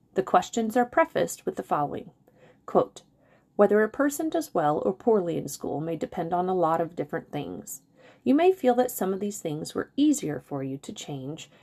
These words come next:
than others. In school, how possible is it for you to change?" End quote. And then it lists an attribute, and the student selects one of five options, ranging from not at all possible to change, all the way to completely possible to change.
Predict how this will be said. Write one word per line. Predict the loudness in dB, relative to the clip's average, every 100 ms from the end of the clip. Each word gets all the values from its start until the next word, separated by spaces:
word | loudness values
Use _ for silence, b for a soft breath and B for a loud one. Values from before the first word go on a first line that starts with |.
| b 0
than | 2 4
others. | 2 0 -8 -12 -16 -20 _ _ -2
In | -2
school, | 0 2 2 2
how | -2 -2
possible | -2 2 2 2 -2 -2 -2 -2
is | -4
it | -4 -6 _
for | -4
you | -2 0
to | 0
change?" | -2 -8 -6 -6 -8 -10 _ _ _ _ _ _
End | -8 -6
quote. | -10 -12 -16 b _ 4
And | 6
then | 6
it | 2 2
lists | 2 2 -10 -2
an | 0 0
attribute, | -4 -6 -12 -10 -8 -4
and | 0
the | 0
student | -2 -2 -2 -2
selects | -2 -2 -2 -4
one | -2
of | -4
five | -6 -4 -4 2
options, | 2 2 -4 -14 -12 -2
ranging | 0 0 -4 -6
from | -2 -2 -4 -6
not | -4 -4 -6
at | -8
all | -2 -2
possible | 0 -2 -2 -4 -4
to | -6 -12
change, | -4 0 0 0 0 2
all | 4
the | 4
way | 2 2 0 -2
to | -2 -2 -2 -6
completely | -4 -2 -2 -2 -2 -4
possible | -4 -6 -6 -8 -10
to | -10 -12
change. | -10 -8 -8 -8 -10 -14